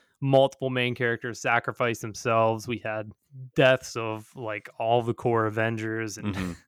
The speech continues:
Speaker 1: All right, well, that's probably a good place to wrap up our discussion this week. Is there anything else you wanted to add, Jared?
Speaker 2: No, I really don't have much else to add. I'm excited to see what other stories we get out of this, though.
Speaker 1: Yeah, same here.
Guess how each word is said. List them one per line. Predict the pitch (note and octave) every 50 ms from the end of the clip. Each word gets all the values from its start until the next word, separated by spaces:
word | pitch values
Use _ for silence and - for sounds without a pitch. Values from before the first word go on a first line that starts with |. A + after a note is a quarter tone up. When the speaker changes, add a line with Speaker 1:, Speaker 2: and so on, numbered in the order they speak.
| _ _ _ _ _ _ _ _ _ _ _ _ _ _ _ _ _ _ _ _ _ _ _ _ _ G#3+
Speaker 1:
All | G#3+
right, | A3+ B3 C#4 - C3
well, | C3+ C#3 D#3+
that's | F#3+ F#3+ -
probably | _ - G#3 A3+ A#3 F#3+ E3 D3+ C#3+
a | B2+
good | C#3 D#3 C#3+ -
place | - D#3 D3+ D3+ C#3+ -
to | - C3+
wrap | C3 C3 C3+ C#3 C#3 - -
up | D#3 D#3 - -
our | C3+ B2+
discussion | B2 A#2 - - C#3 B2+ - C#3+ C3+
this | C3 B2 - -
week. | C#3 C3+ C#3+ C#3+ D3
Is | C3+
there | B2+ C3
anything | C3+ C3+ B2+ - C3 B2+ B2+
else | B2+ B2+ - - C#3
you | C3+
wanted | C3+ C3+ C3 B2+
to | C3+
add, | C3+ C#3 C#3 C#3 C3
Jared? | C#3 C#3+ C#3+ D3 D3+ D3 B2
Speaker 2:
No, | B2 C3+ C#3 C#3+ C#3+ C#3+ C3+
I | C3 C3
really | C3+ C3 C3 C3+ C3 C3 A#2+
don't | A2+ G#2 G2
have | G#2 G#2 G2
much | G#2 G#2+ G2+ - -
else | G2+ G2 F#2+ -
to | - - -
add. | F#2 F#2+ F#2 F#2 F#2 F2+ - -
I'm | F2 G2 G2+
excited | F#2+ - - G#2 G2+ G2 F#2
to | F2+ -
see | - - F#2+ F#2+ F#2 F#2 F2 - _ _
what | - - F#2 F#2 F2 F2+
other | F2+ F2+ F2
stories | - - F#2+ G2 F#2+ F#2 F2+ F2+ E2+ -
we | - F2
get | E2+ F#2 F2+ F2
out | F2 E2+ F2
of | F2 E2+
this, | F2 F2+ E2+ - -
though. | - F#2 F2+ F2+ F2+ - _ _ _ _ -
Speaker 1:
Yeah, | B3+ F4 D4 - - _
same | _ - - D3 C#3+ D#3+ F3+ E3+ D3
here. | G#2 A#2 B2 A#2 A#2 A2+ G#2+